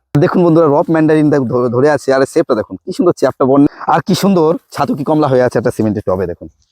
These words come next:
দেখুন, কি সুন্দর। আর এমন একটা ভ্যারাইটির আজকে রিভিউ দেখাবো, আপনারা এর আগে নামই শোনেনি কোথাও, শুধুমাত্র এই নার্সারিতে আপনারা দেখতে পাবেন। খুব স্পেশাল একটা বিভিন্ন ভ্যারাইটি,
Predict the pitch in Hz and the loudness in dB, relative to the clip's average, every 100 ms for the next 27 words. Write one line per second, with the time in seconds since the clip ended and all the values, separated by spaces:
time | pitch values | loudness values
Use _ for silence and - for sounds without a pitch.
0 | _ _ _ _ 98 - 80 - _ - | _ _ _ _ -6 -6 -10 -14 _ -2
1 | - - 113 104 92 _ _ - 156 - | 0 0 2 2 0 _ _ -4 -2 0
2 | 156 196 208 - 156 160 165 175 151 - | 2 2 2 0 0 0 2 0 0 0
3 | 143 143 147 135 131 131 120 120 147 214 | 0 2 0 0 0 0 0 0 0 2
4 | 147 143 151 123 139 196 247 214 110 101 | 2 2 2 2 0 0 -2 -2 -4 -8
5 | 90 - _ _ - 220 220 208 - 226 | -12 -14 _ _ -2 2 2 2 0 0
6 | 208 - 208 240 220 - 208 190 143 - | -2 -2 0 2 0 0 0 0 -2 -2
7 | 117 - 95 95 87 - _ _ _ - | -4 -4 -8 -10 -12 -20 _ _ _ -4
8 | 233 208 262 - - 147 113 123 147 226 | 0 0 0 0 0 -2 -2 -2 -2 -2
9 | 143 127 107 | 0 -2 -2